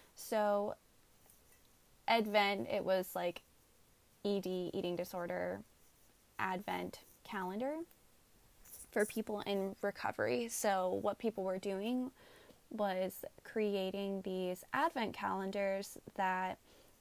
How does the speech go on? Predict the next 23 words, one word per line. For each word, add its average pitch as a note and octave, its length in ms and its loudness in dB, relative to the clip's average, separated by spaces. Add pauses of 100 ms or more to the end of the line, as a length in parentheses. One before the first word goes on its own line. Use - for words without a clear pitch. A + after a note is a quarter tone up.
(140)
under G#3 280 2
each G3 300 -2
day, A3 460 4
rather G3 320 4
than F#3 140 -2
having, F#3+ 340 -4
like, F#3+ 260 -8
a G#3+ 40 -10
piece - 280 -4
of G#3+ 140 -6
candy A#3+ 500 0
or F#3+ 180 0 (120)
whatever G3 340 2
you F#3 160 0
typically F#3+ 480 -2
put F#3 360 0 (680)
in G3+ 200 2
your F#3+ 260 -2
Advent F#3 440 0
calendar, F#3 800 -4
if, F#3 160 -4 (500)
if F#3+ 140 -6 (120)
you F#3 340 -4